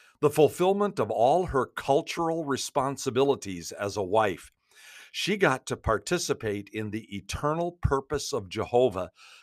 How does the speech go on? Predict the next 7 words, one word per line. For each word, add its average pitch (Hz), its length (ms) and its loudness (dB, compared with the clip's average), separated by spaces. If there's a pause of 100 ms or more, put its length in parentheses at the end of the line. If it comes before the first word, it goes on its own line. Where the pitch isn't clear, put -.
to 107 120 -6
save 131 580 0
the 147 140 2
world 113 500 2
from 110 280 -2
its 110 200 -4
sin. 110 520 -2